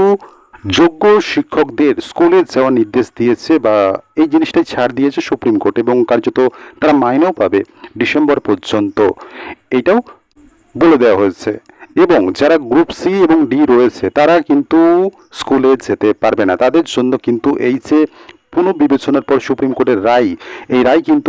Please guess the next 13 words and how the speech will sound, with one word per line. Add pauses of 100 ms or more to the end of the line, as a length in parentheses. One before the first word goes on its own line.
গ্রুপ
সি (180)
এবং (100)
ডি
এর
ক্ষেত্রে (100)
প্রযোজ্য (200)
নয়, (540)
কার্যত (120)
তারা
কিন্তু (480)
চাকরি
হারিয়ে